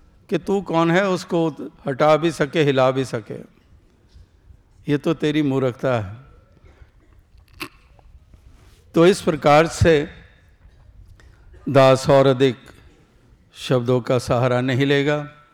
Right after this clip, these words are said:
क्योंकि समय काफ़ी अधिक हो चुका है। ये बाईस तारीख संडे, दिल्ली वाले पिछले दो हफ्तों से इंतज़ार कर रहे थे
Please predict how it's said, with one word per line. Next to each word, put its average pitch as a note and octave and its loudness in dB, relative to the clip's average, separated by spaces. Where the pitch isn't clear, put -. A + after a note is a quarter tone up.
क्योंकि C3 -4
समय B2 -4
काफ़ी B2 -4
अधिक A#2 -4
हो C#3 -4
चुका C3+ -2
है। C#3 -6
ये B2 -2
बाईस B2+ -2
तारीख C3 -2
संडे, B2+ -4
दिल्ली B2+ 0
वाले C3 0
पिछले C3 -2
दो C3+ 0
हफ्तों C3+ -2
से C#3+ -2
इंतज़ार B2+ 0
कर C3 -4
रहे C3 0
थे A#2+ -4